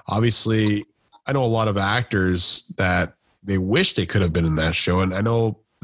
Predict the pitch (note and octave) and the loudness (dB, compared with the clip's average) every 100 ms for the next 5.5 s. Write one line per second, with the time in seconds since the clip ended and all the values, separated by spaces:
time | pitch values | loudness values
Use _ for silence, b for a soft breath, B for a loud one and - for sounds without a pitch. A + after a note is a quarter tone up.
0 | - A2 A#2 D3+ A2 G#2 - _ _ _ | -8 -2 0 0 2 0 -4 _ _ _
1 | _ _ _ - G#2+ B2 A#2 A#2+ C3 B2+ | _ _ _ -2 2 2 2 2 0 0
2 | C#3 C#3+ B2 A#2+ A2 - B B - A#2+ | 0 2 2 0 0 -4 B B -4 0
3 | A2+ A2 G2+ - G2+ F#2+ B2+ D3 G#2 G2 | 2 2 0 0 0 0 0 2 2 0
4 | - A#2 A#2 - A2 F#2 - G#2+ B2+ E2+ | -2 0 0 0 0 0 0 0 2 0
5 | E2 F#2 F2 - | 0 2 2 0